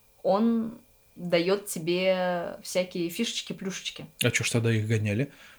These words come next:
Speaker 2: При Советском Со-, в, при Советском-то Союзе тогда.
Speaker 1: Ну, Советский Союз — это немножко другой разговор до сорок третьего года, по крайней мере.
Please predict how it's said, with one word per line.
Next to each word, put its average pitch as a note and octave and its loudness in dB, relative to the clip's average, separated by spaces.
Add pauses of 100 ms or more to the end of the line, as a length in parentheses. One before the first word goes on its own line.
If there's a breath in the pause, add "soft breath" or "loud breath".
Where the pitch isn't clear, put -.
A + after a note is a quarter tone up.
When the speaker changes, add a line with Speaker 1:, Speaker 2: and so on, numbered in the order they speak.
(1120 loud breath)
Speaker 2:
При C3 4
Советском A2+ 2
Со-, - 0
в, - -6
при C3 4
Советском-то A#2+ 2
Союзе A2+ 2
тогда. A2 0 (1080 loud breath)
Speaker 1:
Ну, F3 -2
Советский G3+ 2
Союз — A3+ 2
это F3 6
немножко F3+ 0
другой F#3 4
разговор F3+ 4
до G3+ 2
сорок F3 0
третьего E3+ 2
года, E3+ 2
по D3+ 0
крайней D3+ 0
мере. C#3+ -6